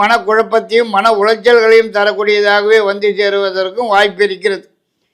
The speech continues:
மற்றபடி தேவையற்ற வீண்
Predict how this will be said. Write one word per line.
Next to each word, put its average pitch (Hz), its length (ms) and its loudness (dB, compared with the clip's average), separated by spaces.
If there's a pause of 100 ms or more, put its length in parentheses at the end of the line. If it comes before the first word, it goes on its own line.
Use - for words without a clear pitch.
(400)
மற்றபடி 208 440 0 (480)
தேவையற்ற 262 640 4 (100)
வீண் 254 260 -2